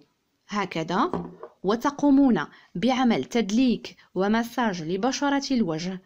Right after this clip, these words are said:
لأن بشرة الوجه تحتاج منا كل ليلة أن نقوم بعمل تدليك هكذا. إذا كانت خطوط تجاعيد بهذه الطريقة، بطريقة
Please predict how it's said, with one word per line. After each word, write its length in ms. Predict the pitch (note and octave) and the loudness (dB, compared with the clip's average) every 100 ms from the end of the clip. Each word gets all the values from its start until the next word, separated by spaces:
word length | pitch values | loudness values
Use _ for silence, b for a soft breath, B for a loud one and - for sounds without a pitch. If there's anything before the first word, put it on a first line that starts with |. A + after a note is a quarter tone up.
| b b b b - | b b b b -8
لأن 380 | F3+ F3+ F3 F3 | -4 -2 -2 -2
بشرة 420 | C#4 E4+ F4+ D#4 | -4 -2 -2 0
الوجه 360 | A3+ A#3 F#3+ | 0 0 -2
تحتاج 760 | F3+ A#3+ A3+ - D4 D#4 D4+ A3+ | -6 -4 -4 -4 -2 0 0 2
منا 580 | A#3+ C#4+ C#4 B3 B3 - | 4 4 4 4 0 -4
كل 300 | - G#4+ F4 | 0 2 2
ليلة 260 | F#3 D#3+ G3 G3+ | 0 -2 -6 -6
أن 140 | F#3 | -6
نقوم 520 | D#3+ - B3 C#4+ B3 | -6 -2 0 2 2
بعمل 420 | F#3 A#3 G3 E3 E3 | 0 -2 -2 -4 -6
تدليك 580 | G#3+ F#3+ F#3+ G#3 A#3 - | -6 -4 -4 -2 -4 -8
هكذا. 440 | D#3+ - E3 A3+ B B B - | -10 -8 -6 -6 B B B -6
إذا 220 | G3+ F#3+ | -4 -4
كانت 420 | F3 C4 D4+ D4 | -2 -2 0 -2
خطوط 580 | - C#4 C#4 C#4 C4 A#3+ | -4 -6 -2 -2 -2 -4
تجاعيد 920 | - A3+ A#3+ B3 C4 C4 C4 B3 F3 - | -6 -2 0 2 0 0 0 0 -2 -4
بهذه 600 | F3+ B3 C4+ C4+ C4 B3 | -2 0 2 0 0 0
الطريقة، 600 | B3 G#3+ F3 D#3 D3 - B B B B | -2 -6 -8 -6 -8 -10 B B B B
بطريقة 640 | F3+ A3 C4 C4 C4 C4 | -6 -2 -2 -4 -4 -6